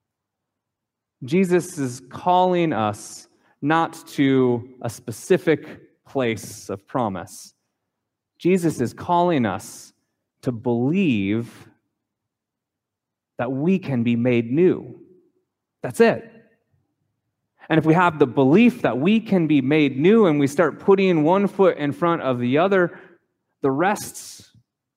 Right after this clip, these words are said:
works itself out. For Andy and Red, it wasn't the freedom that they were hoping for, it was the friendship that was forged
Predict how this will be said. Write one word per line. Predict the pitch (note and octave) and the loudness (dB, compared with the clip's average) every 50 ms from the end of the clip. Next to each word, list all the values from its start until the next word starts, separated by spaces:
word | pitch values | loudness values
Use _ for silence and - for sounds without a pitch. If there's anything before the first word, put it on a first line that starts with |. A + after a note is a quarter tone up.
| _ _ _ _ _ _ _ _ _ _ - | _ _ _ _ _ _ _ _ _ _ -8
works | - C3 D#3+ D#3 D#3 - | -2 0 0 0 0 -4
itself | C#3 A#2 - - C3 A#2+ - | -6 -6 -4 -4 -4 -2 0
out. | F#3 G#3+ B3+ A#3 A2+ - - - _ _ _ _ _ _ _ _ _ _ _ _ _ _ _ _ _ _ _ _ _ _ _ _ _ _ _ _ _ _ _ _ _ _ _ _ _ _ _ _ _ _ _ _ _ _ _ _ _ _ _ _ _ _ _ _ _ _ _ _ _ _ _ _ _ _ _ _ _ _ _ _ _ _ _ _ _ _ _ _ _ _ _ _ | -2 -2 -2 -4 -12 -14 -16 -20 _ _ _ _ _ _ _ _ _ _ _ _ _ _ _ _ _ _ _ _ _ _ _ _ _ _ _ _ _ _ _ _ _ _ _ _ _ _ _ _ _ _ _ _ _ _ _ _ _ _ _ _ _ _ _ _ _ _ _ _ _ _ _ _ _ _ _ _ _ _ _ _ _ _ _ _ _ _ _ _ _ _ _ _
For | - A#2 | -6 -4
Andy | A#2+ C3+ C#3+ C#3+ D3 C3+ B2+ A#2 | -2 0 0 0 0 0 0 0
and | A2+ A2+ | 0 0
Red, | B2 C#3+ E3+ G3 G3+ A3 G3+ - - - - - _ _ _ _ _ _ _ - - | 0 0 0 0 -2 -2 -4 -6 -8 -10 -20 -20 _ _ _ _ _ _ _ -8 -4
it | |
wasn't | C#3 D#3 E3+ D3 D#3+ C#3 | 0 0 2 2 2 0
the | - B2+ | -2 -2
freedom | - - F3+ F#3 G3 F#3 F3 E3 D#3+ | -2 2 4 4 6 6 4 4 2
that | D3+ C#3 C#3+ | 0 2 2
they | D3 C3+ | 2 2
were | B2 A#2 | 2 2
hoping | A#2 F3 F3+ F3+ F3+ D#3+ C#3+ C#3 | 2 2 2 2 0 0 -2 -2
for, | - - C3+ B2+ B2+ B2+ | -4 -2 0 2 2 2
it | A#2+ G#2 | 2 2
was | B2+ A#2 A#2 | -2 -4 -2
the | B2 A#2 | -4 -4
friendship | - - - - - F3 F#3+ G3+ F#3 - - - C3+ A#2 - - - - _ _ _ _ _ _ _ _ _ _ _ - | -6 -6 -14 -6 -2 0 2 0 0 -2 0 0 0 0 0 -6 -20 -20 _ _ _ _ _ _ _ _ _ _ _ -10
that | B2+ A#2+ B2 | -10 -8 -8
was | A2+ G#2 - | -10 -12 -12
forged | - - F3 F3+ F3+ D#3 C3+ A#2+ G#2+ G#2 G2+ - - - - | -8 -2 0 2 4 4 4 2 0 -2 -8 -14 -16 -18 -20